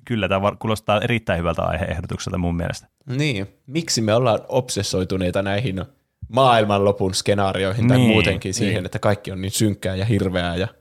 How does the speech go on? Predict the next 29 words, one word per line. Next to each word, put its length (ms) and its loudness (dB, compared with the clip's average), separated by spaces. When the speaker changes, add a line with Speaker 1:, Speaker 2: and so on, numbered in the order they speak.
Speaker 1:
Kyllä. 380 0
Speaker 3:
Se 60 -6
on 40 -2
Speaker 2:
true 240 8
Speaker 3:
jotenkin 160 2
Speaker 2:
crime 420 2
on 140 0
suosituin 500 2
Speaker 1:
Tekis 140 0
mieli 240 6
Speaker 2:
podcast-genre. 640 -2
Speaker 3:
Niinpä. 320 0
Speaker 1:
Niin, 320 0
tekis 260 0
mieli 200 2
heti 260 0
alkaa 280 2
puhumaan 400 0
tässä, 220 0
mutta 220 2
ehkä 200 -2
se 100 -2
jätetään 280 2
omaksi 320 2
aiheeksi. 480 0
Speaker 3:
Ehkä 160 0
se 80 2
on 80 0
viisaampaa. 420 -4